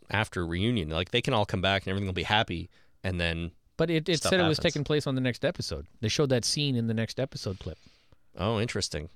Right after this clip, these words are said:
Speaker 2: So I think that that's, uh, I'm not, I don't know exactly what's gonna happen, but I think that that's gonna happen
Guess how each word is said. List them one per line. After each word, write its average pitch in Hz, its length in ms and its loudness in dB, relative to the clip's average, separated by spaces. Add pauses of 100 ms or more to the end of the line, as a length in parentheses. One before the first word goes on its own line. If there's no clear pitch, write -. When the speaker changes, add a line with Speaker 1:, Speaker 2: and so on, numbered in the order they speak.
(120)
Speaker 2:
So 95 380 -6
I 98 100 -4
think - 220 -6
that 117 160 -2
that's, - 400 -2
uh, 101 380 0 (180)
I'm 131 100 2
not, 143 140 2 (360)
I 80 240 -8
don't 98 120 -4
know 98 60 -2
exactly 95 340 -4
what's 95 140 -4
gonna 101 160 -2
happen, 127 320 -2
but 117 120 2
I 104 80 2
think 107 220 -4
that - 100 -14
that's 95 160 -4
gonna 90 160 -8
happen 101 300 -10